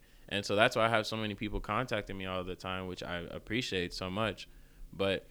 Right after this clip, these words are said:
I think it's cool because it gives me a lot of variety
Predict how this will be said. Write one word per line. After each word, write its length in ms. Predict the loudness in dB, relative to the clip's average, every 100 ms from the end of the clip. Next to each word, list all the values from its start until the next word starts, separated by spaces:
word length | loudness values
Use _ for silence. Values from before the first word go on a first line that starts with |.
| -20 -20 -4
I 100 | -2
think 180 | 0 0
it's 160 | 0 -2
cool 460 | -2 2 4 4
because 480 | 2 -2 2 2 2 -2
it 120 | -2
gives 240 | 0 0 0
me 80 | -2
a 80 |
lot 220 | 2 2 2
of 80 | 0
variety 760 | -4 -2 2 4 4 0 -6